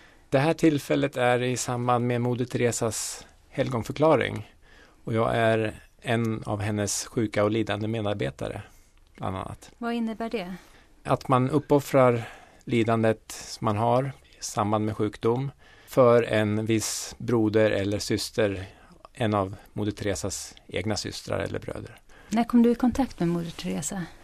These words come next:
Speaker 1: Jag gjorde en resa till Indien när jag var nitton år gammal och bodde just i Calcutta. Eh, då var jag inte praktiserande katolik överhuvudtaget,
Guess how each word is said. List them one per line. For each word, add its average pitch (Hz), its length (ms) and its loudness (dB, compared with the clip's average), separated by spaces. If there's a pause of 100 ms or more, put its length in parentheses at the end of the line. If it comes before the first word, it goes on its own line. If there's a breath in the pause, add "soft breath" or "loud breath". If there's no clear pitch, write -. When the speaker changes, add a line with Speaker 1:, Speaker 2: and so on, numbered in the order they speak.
(600 loud breath)
Speaker 1:
Jag 131 140 0
gjorde 147 300 8
en 147 120 4
resa 160 400 4
till 139 180 2
Indien 139 400 4
när 123 80 2
jag 120 80 2
var 113 240 4
nitton 117 400 0
år 113 140 4
gammal 107 520 2
och 107 320 -4 (160)
bodde 120 340 0
just 113 260 2
i 107 60 -4
Calcutta. 101 680 -4 (560 soft breath)
Eh, 107 120 2
då 127 140 4
var 127 120 8
jag 135 100 8
inte 123 480 4 (280 loud breath)
praktiserande 110 840 0
katolik 117 800 -4
överhuvudtaget, 107 840 -2